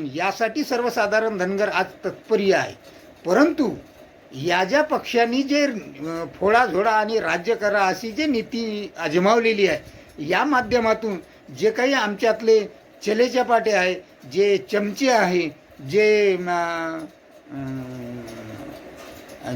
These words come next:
चालाक आहे, बोलण्यामध्ये पटाईत आहे, लोकांना, अ, गोल गोल फिरवण्यामध्ये पटाईत आहे, भूलतापा देण्यामध्ये पटाईत आहे, अशाची एक टोळी बनवलेली आहे.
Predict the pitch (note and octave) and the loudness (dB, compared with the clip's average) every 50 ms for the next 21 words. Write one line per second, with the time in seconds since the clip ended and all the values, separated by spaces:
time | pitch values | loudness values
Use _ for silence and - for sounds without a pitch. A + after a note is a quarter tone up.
0 | A#2 - - - G3+ F#3 F#3+ G3+ A#3 C4 C4+ C4 B3+ G#3 F3 F#3 G3 F#3 D#3+ C3+ | -8 -4 0 2 2 2 4 2 2 2 2 2 0 0 2 2 0 0 0 -4
1 | - - _ _ _ - - D#3 E3+ G3 F#3+ G3 A3 A3 G#3+ A3 G3+ A#3 G3+ - | -10 -16 _ _ _ -18 -8 -2 0 0 0 0 -2 -2 -2 -4 -4 -6 -6 -2
2 | G3 F3+ - F#3+ G3+ A#3+ C4+ C4+ C4 A3 F#3+ F3 F3 E3+ D#3 C#3 - - - - | -2 0 2 4 4 4 4 2 0 0 0 2 2 0 0 -2 -6 -12 -20 -12
3 | - D#3 D#3 F#3 G3 F#3+ G3 G#3+ G3+ G3+ G#3 G#3+ G#3+ G#3 F#3+ F3+ - - - - | -6 -2 2 2 2 4 4 2 2 2 2 2 2 2 0 -2 -6 -16 -20 -20
4 | - - D#3 D#3 D#3 D#3 D#3 D#3 D#3+ D#3+ D#3+ D#3+ D#3 D#3 D3+ D3 D3 C#3+ C#3+ C#3+ | -14 -8 -4 -2 -2 0 0 0 0 -2 -4 -4 -6 -4 -4 -4 -4 -6 -6 -6
5 | C#3+ C#3+ C#3+ C#3+ D3 F#3 G3+ G#3 F#3+ G3+ A#3 A3+ F#3+ - - F3 F3+ G#3 A3+ A3+ | -6 -6 -4 2 6 6 6 6 6 6 4 4 4 0 -2 0 2 2 2 2
6 | B3 B3+ B3+ B3+ B3+ A#3 C4 C4 - A3+ G#3 G#3+ G3+ G3+ G3 F#3 F3+ E3 D3+ - | 0 0 0 0 -2 -2 -4 -4 -2 -2 0 2 4 4 4 2 2 0 0 -2
7 | - - - - D3 C3+ D#3+ F3+ F#3+ F#3 - G#3 A3 - F#3 - - A3+ A#3 A#3 | -6 -14 -18 -14 -6 -2 0 0 0 2 2 2 2 2 2 2 4 2 2 2
8 | A#3+ A#3+ A#3 A#3 G#3+ A#3+ A#3 A3 G3+ - F#3 F3+ D#3+ D3+ - - - - - - | 2 0 0 0 -2 -2 -2 0 0 2 2 0 0 -4 -8 -10 -20 -14 -6 -2
9 | F3 F3 D3+ - B3+ B3 B3 C#4 C#4 C4+ C4 C4+ - - - G#3 A3 B3+ C#4+ C#4+ | -2 0 2 4 2 2 4 2 2 2 0 -2 -4 -2 0 2 4 4 4 4
10 | B3 A3+ A3 G#3+ G#3+ G#3 G3+ G3 F#3 F3 F3 E3 D3+ B2 A#2 G#2 | 6 4 4 6 4 6 6 6 4 4 2 0 0 -2 -4 -8